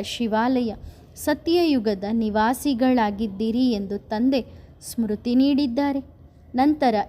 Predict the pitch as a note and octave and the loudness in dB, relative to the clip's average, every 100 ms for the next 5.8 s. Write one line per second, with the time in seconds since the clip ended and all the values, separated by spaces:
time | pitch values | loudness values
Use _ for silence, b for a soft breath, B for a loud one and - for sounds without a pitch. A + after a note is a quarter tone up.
0 | - A#3 A3+ A3 - A#3 D4+ F4 F4 D#4+ | -2 0 2 0 -2 0 2 0 0 -2
1 | C4+ C4+ C4 C4 B3 A#3+ B3 A#3+ B3 G#3+ | 2 2 2 2 2 2 2 -2 -4 -4
2 | G3+ G3+ G3+ G3+ F#3+ G3+ - A#3 - b | -4 -4 -6 -8 -8 -8 -6 -8 -8 b
3 | b b A3+ C4 B3 F#4 C#4+ C#4+ A3+ A3 | b b 0 0 2 2 4 2 2 2
4 | A#3 A#3 A3 G3+ G#3+ - A#3 C4 E4+ C#4 | 2 2 0 -4 -6 -2 0 2 0 0
5 | D#4+ D#4 D4+ A#3+ F#3 F#3+ F#3+ G3 | 2 2 2 0 -2 -4 -4 -4